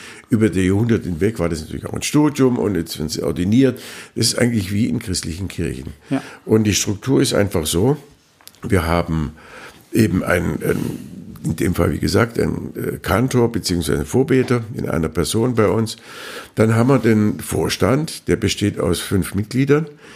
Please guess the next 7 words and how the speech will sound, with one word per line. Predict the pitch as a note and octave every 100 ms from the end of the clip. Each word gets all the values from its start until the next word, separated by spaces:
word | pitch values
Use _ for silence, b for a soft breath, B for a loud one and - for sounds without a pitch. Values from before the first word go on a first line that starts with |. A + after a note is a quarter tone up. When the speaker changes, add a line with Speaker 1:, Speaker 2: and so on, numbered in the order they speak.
| B
Speaker 2:
Hm. | A2+
Speaker 1:
Das | G#2 G2
sind, | F2
ist | - G2 -
die | G2+ G2
Repräsentanz. | C#2 - D#2+ D#2+ D2 D2+ A2+ F3+ - - B B B B
Und | - A#2 G2